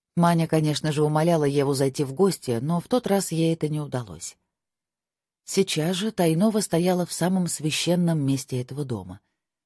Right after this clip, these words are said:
в том месте, где нередко, в тайне от всех, вершились судьбы людей.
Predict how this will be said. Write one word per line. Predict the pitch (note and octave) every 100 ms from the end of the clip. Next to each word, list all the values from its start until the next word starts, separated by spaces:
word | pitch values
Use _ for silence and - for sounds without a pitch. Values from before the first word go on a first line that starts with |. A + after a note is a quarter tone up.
| _
в | -
том | C#3+ C3+
месте, | C#3+ E3 - A#2+
где | B2+ C3
нередко, | C3+ C3 D3+ D#3+ - G2+ F2 -
в |
тайне | - C3+ C3+ A#2 G#2+
от | -
всех, | - F3+ - - _ _ _
вершились | D3+ E3 - G3+ E3+ D#3+ -
судьбы | F3+ C#3 C#3+
людей. | C#3+ B2+ A#2+ F#2+